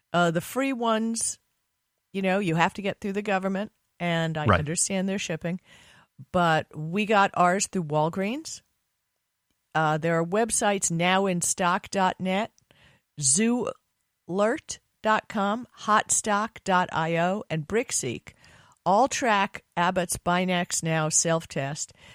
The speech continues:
Speaker 1: And if you want to pay for it, it covers Walgreens, C V S, Walmart, and Amazon,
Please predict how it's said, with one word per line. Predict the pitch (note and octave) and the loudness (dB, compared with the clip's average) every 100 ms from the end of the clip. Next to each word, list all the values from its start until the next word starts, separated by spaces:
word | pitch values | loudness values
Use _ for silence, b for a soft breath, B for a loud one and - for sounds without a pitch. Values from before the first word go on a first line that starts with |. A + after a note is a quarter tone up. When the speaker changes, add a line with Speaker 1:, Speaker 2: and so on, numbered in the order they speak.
| - | -4
Speaker 1:
And | F3 | -2
if | - F3 - | -2 -4 -6
you | F3+ | -4
want | G3+ A3 | -2 -2
to | |
pay | A3 A3 | -2 -2
for | A3+ A3 A3+ A#3 | -2 0 0 0
it, | - _ _ _ | -4 _ _ _
it | D#3+ D#3 - | -6 -6 -6
covers | - F#3 F3+ F3+ F3 D#3+ - | 0 0 2 2 2 0 -2
Walgreens, | E3+ F3 G3+ G#3 G#3 G3 | -4 0 0 0 -2 0
C | - G#3 | -2 -2
V | G3 | -2
S, | F3+ F#3 - | -2 -2 -4
Walmart, | E3+ F3 F3+ F3 E3 - | -2 0 0 0 -2 -2
and | D#3+ | -4
Amazon, | D#3+ D#3 D#3+ D#3+ D#3 D3+ | -4 -2 -2 -2 -2 -4